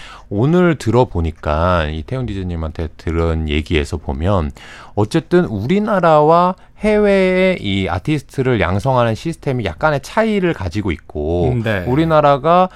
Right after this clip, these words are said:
Speaker 1: 선진 시스템을 조금 받아들여야 되는 부분도 있다고 말씀을 해주셨잖아요.
Speaker 2: 음, 네.
Speaker 1: 그런 것들은 사실은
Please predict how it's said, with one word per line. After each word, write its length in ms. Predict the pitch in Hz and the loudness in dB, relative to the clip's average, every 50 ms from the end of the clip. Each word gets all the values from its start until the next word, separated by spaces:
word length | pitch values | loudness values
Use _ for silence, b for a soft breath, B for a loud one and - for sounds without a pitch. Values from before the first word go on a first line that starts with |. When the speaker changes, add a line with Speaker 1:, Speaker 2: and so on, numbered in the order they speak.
| B | B
Speaker 1:
선진 280 | B - 185 196 190 190 | B -2 0 0 0 -2
시스템을 400 | 175 - 170 - 170 160 147 139 | -4 -8 -6 -4 -2 -2 -2 -2
조금 180 | - 160 151 143 | -2 -2 -2 -2
받아들여야 600 | - - 107 - 160 170 160 165 165 160 151 135 | -2 -2 2 2 2 2 2 2 2 2 2 2
되는 240 | 131 127 127 120 | 2 0 0 -2
부분도 400 | 110 - 98 92 110 110 110 117 | -2 -4 -4 -2 -2 -2 0 0
있다고 280 | 104 87 - 104 95 90 | -2 0 0 -2 0 0
말씀을 360 | 82 80 82 - - 98 92 | 0 0 0 0 -2 -2 0
해주셨잖아요. 800 | 110 170 196 180 - - - - 78 71 71 80 120 175 170 127 95 | 0 0 0 -2 -2 -4 -2 -4 -4 -4 -2 -2 0 2 2 2 2
Speaker 2:
음, 80 | 113 | 0
네. 160 | 104 104 90 82 78 - - | -2 -4 -8 -8 -12 -8 -2
Speaker 1:
그런 320 | - 147 180 208 214 208 | 2 4 4 4 4 4
것들은 540 | 180 165 147 - - - 170 175 196 214 202 | 2 2 2 0 0 0 2 2 2 0 0
사실은 580 | - 196 196 185 - 196 175 190 214 254 285 | 0 0 -2 0 0 0 2 2 2 2 0